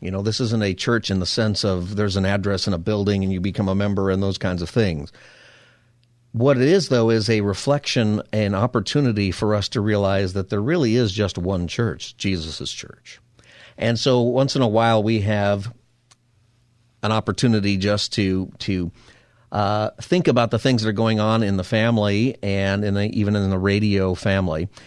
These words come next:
And there's a program that is on K K L A, this station in Los Angeles, ninety-nine point five F M. Um, and, uh, it is, uh, on Sunday nights from ten to twelve, which I think is a, a,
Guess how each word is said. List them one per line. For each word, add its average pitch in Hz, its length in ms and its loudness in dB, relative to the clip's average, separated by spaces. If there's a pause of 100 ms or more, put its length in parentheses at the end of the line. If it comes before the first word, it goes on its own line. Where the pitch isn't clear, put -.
(220)
And 104 160 2
there's 104 160 0
a 104 60 -2
program 131 480 2
that 110 160 2
is 104 200 0
on 110 360 2
K 123 220 0
K 117 180 0
L 101 220 2
A, 98 320 0
this 107 200 -2
station 98 440 -2
in 92 80 -2
Los 92 260 -2
Angeles, 90 500 -2
ninety-nine 90 360 -2
point 90 200 -6
five 85 400 -4
F 85 200 -4
M. 80 320 -4 (560)
Um, 95 520 0
and, 98 600 -2 (1080)
uh, 104 320 -2
it 123 180 0
is, 120 400 0 (1200)
uh, 92 300 -2 (260)
on 113 380 0
Sunday 143 320 2
nights 104 320 0
from 104 220 0
ten 123 220 0
to 107 60 -4
twelve, 90 380 -2
which 92 140 -4
I 92 80 0
think 107 240 -2
is 101 160 -2
a, 98 220 0
a, 90 220 -6